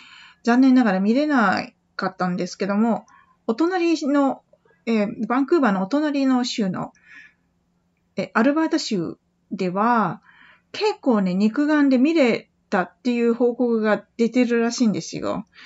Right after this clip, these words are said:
で、しかも色がこう緑や紫で、あの、とても綺麗な色だったそうなんですね。で、それだけではなくて、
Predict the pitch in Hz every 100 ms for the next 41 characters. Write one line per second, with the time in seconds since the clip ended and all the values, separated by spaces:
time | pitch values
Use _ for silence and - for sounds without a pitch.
0 | - - 226 220 - - 339 226 185 -
1 | 233 254 180 160 175 170 208 226 175 -
2 | - _ _ _ - 233 233 - 202 240
3 | 247 180 - - _ _ _ - - _
4 | 196 214 202 - _ _ _ _ 202 185
5 | 165 156 - - _ _ _ _ _ _
6 | _ _ _ 269 254 254 226 214 277 214
7 | 101 - - 214 190 - 320 277 196 -
8 | - - 196 - - 156 - 233 262 262
9 | - - - 220 - 269 311 392 415 415
10 | 381 - _ - 311 339 294 190 185 -
11 | - 190 -